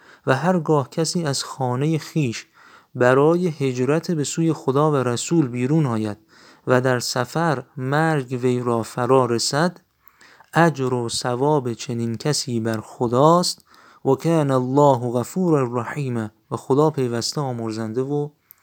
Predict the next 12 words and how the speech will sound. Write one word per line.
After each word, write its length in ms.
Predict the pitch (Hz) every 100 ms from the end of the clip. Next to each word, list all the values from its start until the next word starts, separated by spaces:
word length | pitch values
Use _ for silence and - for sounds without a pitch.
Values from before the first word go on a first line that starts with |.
| _ _
مهربان 540 | 123 107 107 110 110
است. 280 | 104 - - _ _ - - - _
«وإذا 540 | 139 165 175 165 160
ضربتم 640 | 143 139 151 160 156 135 127
في 160 | -
الأرض»، 640 | 127 135 139 143 147 135 139 - _ _ _ _ _ -
و 80 |
هنگامی 560 | 123 139 135 147 170 165
که 100 | 156
در 180 | 151 123
سفر 440 | - 123 - 151
باشید، 580 | 127 120 120 147 160 156